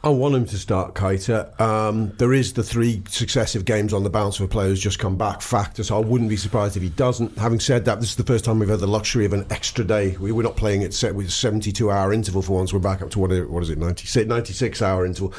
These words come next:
So he might see that as enough for Naby Keita. I think, I think, I know Klopp, although he's a small C conservative at times, he's also quite excitable about his footballers, and I think,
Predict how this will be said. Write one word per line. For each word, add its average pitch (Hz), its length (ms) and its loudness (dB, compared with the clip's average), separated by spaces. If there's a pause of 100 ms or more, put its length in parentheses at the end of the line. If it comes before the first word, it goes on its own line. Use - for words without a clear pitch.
(120)
So - 140 0
he 110 80 4
might 120 260 2
see 110 160 0
that 92 160 2
as 92 140 -2
enough 92 200 2
for - 140 -2
Naby 90 280 0
Keita. 92 380 -2 (420)
I 131 60 2
think, 156 400 0 (220)
I - 80 2
think, 143 280 2
I 123 40 0
know 120 180 2 (320)
Klopp, 147 300 0
although 135 220 2
he's 123 240 0
a - 180 -6
small 123 320 2
C 120 160 0
conservative 110 500 0
at - 60 -6
times, 95 220 0
he's 98 100 2
also 110 260 0
quite 101 220 -2
excitable 95 540 0
about 90 180 0
his 90 100 -4
footballers, 95 580 0
and 107 80 0
I 101 80 2
think, 95 240 -4